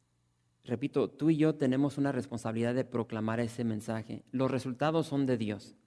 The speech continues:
No te fijes en los resultados. Muchas veces vamos y compartimos la palabra de Dios, compartimos el amor de Dios, el evangelio,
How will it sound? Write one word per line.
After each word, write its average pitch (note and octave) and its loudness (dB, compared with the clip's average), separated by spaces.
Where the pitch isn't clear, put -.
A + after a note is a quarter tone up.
No C#3+ -2
te D#3+ 2
fijes C#3+ 0
en B2 0
los A2+ 0
resultados. A#2+ -2
Muchas D3+ 4
veces D3 4
vamos C#3+ 4
y C3 -2
compartimos B2+ 0
la C3+ 4
palabra A#2+ 0
de A#2 0
Dios, B2+ 2
compartimos B2+ 0
el A2+ 2
amor B2+ 4
de B2+ 2
Dios, A#2+ 2
el G#2+ 2
evangelio, B2 2